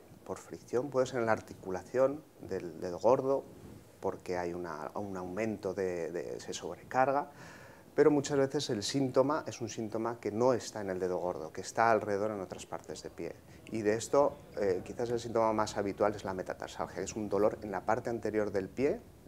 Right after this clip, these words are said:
debajo de los dedos menores, y es un dolor que en ocasiones puede llegar a ser muy invalidante para el paciente.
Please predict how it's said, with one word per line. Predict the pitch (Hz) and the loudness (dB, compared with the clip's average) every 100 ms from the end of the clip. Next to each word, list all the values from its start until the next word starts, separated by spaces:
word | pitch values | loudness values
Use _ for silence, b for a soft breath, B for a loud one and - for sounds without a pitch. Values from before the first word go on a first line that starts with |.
| - | -8
debajo | 95 98 - 110 | 0 0 2 0
de | 101 | 0
los | 98 101 | -2 -2
dedos | 107 110 | -2 -4
menores, | 123 123 120 127 B B - | -2 0 0 -4 B B -10
y | 110 | -8
es | 110 | -2
un | 117 | 2
dolor | 113 117 | 4 4
que | - | 2
en | 113 | 0
ocasiones | 123 117 - 113 104 | 0 -2 0 -4 -4
puede | 107 98 | -6 -4
llegar | 98 95 | -4 -6
a | |
ser | - 98 | -6 -8
muy | 98 90 | -6 -6
invalidante | 82 80 80 78 - | -6 -8 -10 -12 -14
para | - 80 | -14 -14
el | - | -14
paciente. | - - - - - | -16 -14 -14 -14 -20